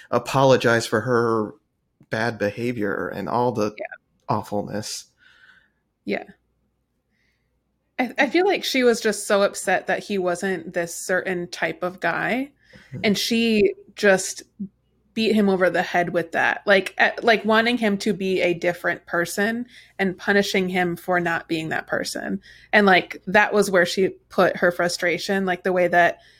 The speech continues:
Speaker 2: Zach did the opposite and he just completely withdrew into his little hermit shell. <laughs> Like,
Speaker 1: Mm-hmm.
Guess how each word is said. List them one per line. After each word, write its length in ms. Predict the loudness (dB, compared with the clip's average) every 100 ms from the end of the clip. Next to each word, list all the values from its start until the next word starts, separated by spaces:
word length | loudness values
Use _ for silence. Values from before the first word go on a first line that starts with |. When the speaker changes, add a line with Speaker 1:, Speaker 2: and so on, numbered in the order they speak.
| _ -2
Speaker 2:
Zach 340 | 2 2 2
did 140 | 0 2
the 120 | 0
opposite 420 | -2 -2 -2 -2
and 80 | 0
he 100 | -4
just 220 | -4 -6
completely 420 | -8 -8 -6 -6
withdrew 520 | -6 -8 -8 -4 -2
into 200 | -4 -4
his 140 | -4 -2
little 360 | -2 -2 -4 -8 _
hermit 300 | 0 2 2
shell. 440 | 4 6 6 4 -2
<laughs> 80 | -2 -4 -2 4
Like, 260 | 4 4
Speaker 1:
Mm-hmm. 200 | 0 -2